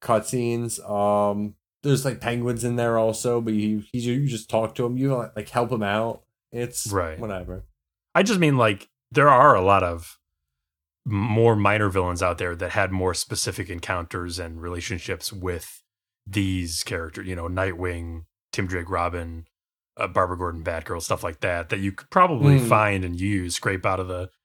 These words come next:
Speaker 2: bottom of the barrel, <laughs> you know, and have
Speaker 1: Yeah,
Speaker 2: a little bit fun
Speaker 1: I'm,
Speaker 2: with in
Speaker 1: I
Speaker 2: a
Speaker 1: was
Speaker 2: video
Speaker 1: just
Speaker 2: game.
Speaker 1: surprised. I, I, I mean,
Speaker 2: That is
Speaker 1: the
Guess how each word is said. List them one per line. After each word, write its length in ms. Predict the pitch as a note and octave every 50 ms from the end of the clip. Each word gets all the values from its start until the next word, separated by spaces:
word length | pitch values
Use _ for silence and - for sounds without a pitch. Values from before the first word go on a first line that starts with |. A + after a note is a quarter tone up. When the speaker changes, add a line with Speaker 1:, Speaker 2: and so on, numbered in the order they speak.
| _ _ _
Speaker 2:
bottom 260 | - A2+ G#2 G#2 G2
of 60 | G2+ F#2+
the 80 | G2+
barrel, 440 | G2+ A2+ A2 G#2+ G#2 G2+ A2 A#2 A2+
<laughs> 40 | -
you 100 | - C3+
know, 280 | A2+ A2+ A2 A2 A#2 A#2+ - - - -
and 120 | - G2
have 200 | A2+ A#2+ B2+ B2+ C3+
Speaker 1:
Yeah, 200 | E3+ G3+ A3+ A3
Speaker 2:
a 20 | G#3
little 140 | G3+ G3+ F#3+
bit 100 | F#3+ -
fun 160 | G#3+ F#3+ G3+
Speaker 1:
I'm, 60 | E3+
Speaker 2:
with 180 | E3 F#3+ F#3+ -
in 60 | -
Speaker 1:
I 80 | G3 A3
Speaker 2:
a 40 | A3+
Speaker 1:
was 120 | A3 -
Speaker 2:
video 80 | G#2+ A#2
Speaker 1:
just 100 | A#2+ C3
Speaker 2:
game. 120 | C#3+ D3+
Speaker 1:
surprised. 440 | F3+ G#3+ G#3 A3 G#3+ F#3+ C3+ G#2+ A#2
I, 400 | A#2 A#2+ B2 B2 A#2 C3+ C#3 C#3
I, 80 | C#3 C#3 - _ _ _ _ _ _ _ -
I 60 | E3+
mean, 400 | F3 G3 G3 F#3+ F#3 F3 D3 C#3 C#3 - _ _ _ _ _ -
Speaker 2:
That 100 | G#2 C#3
is 80 | C#3+
Speaker 1:
the 60 | D#3